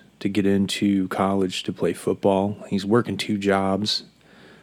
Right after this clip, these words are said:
Walmart and I think a restaurant.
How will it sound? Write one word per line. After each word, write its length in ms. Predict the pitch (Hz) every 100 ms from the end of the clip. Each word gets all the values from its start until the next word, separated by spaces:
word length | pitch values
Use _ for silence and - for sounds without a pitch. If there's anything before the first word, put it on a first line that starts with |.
| - -
Walmart 580 | 101 107 117 117 117 -
and 160 | 104
I 60 | 90
think 200 | - 90
a 60 | 92
restaurant. 880 | 98 98 95 - 90 87 90 -